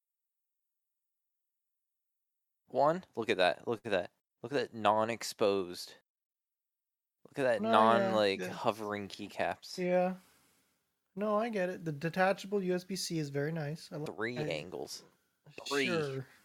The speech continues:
Speaker 2: Fine. Is y-,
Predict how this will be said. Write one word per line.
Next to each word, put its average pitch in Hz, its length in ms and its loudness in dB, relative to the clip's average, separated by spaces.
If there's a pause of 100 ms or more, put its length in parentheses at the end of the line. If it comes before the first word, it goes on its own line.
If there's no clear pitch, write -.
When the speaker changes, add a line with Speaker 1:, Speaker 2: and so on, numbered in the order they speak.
(1300)
Speaker 2:
Fine. 131 440 -6 (1700)
Is 165 220 -2
y-, - 180 -6